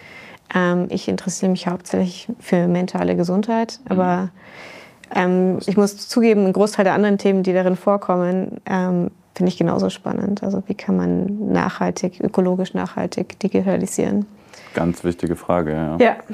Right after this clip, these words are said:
Speaker 1: ähm, und dazu versucht man dann eigentlich immer, ähm,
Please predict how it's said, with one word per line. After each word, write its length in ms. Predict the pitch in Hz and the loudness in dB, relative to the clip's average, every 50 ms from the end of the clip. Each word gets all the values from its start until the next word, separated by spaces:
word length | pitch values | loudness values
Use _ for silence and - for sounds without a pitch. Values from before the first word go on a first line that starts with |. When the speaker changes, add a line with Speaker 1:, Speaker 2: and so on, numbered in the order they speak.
| - - - - 233 - - | -16 -16 -10 -8 -8 -4 0
Speaker 1:
ähm, 560 | - 214 208 202 196 196 196 196 202 208 220 - - - - - - | 2 2 4 4 4 4 4 4 4 4 2 0 -4 -8 -10 -10 -2
und 220 | - 214 208 202 208 | 0 2 2 4 4
dazu 720 | 196 208 226 - - 226 214 214 208 208 202 202 202 202 - - - - - - | 4 2 2 0 2 2 4 4 4 4 4 4 2 0 -2 -6 -14 -16 -14 -10
versucht 380 | - - 208 202 226 233 226 - | 0 2 2 4 4 2 2 2
man 100 | 220 202 | 2 2
dann 100 | 196 185 | 2 2
eigentlich 260 | 180 180 190 190 - | 2 0 0 0 0
immer, 360 | - 202 196 190 185 185 185 202 - - - - - | 0 0 0 0 0 -2 -4 -6 -10 -14 -12 -8 -4
ähm, 640 | 202 196 190 190 190 190 190 185 185 185 190 196 | -4 -2 -2 0 0 0 0 0 0 0 -2 -2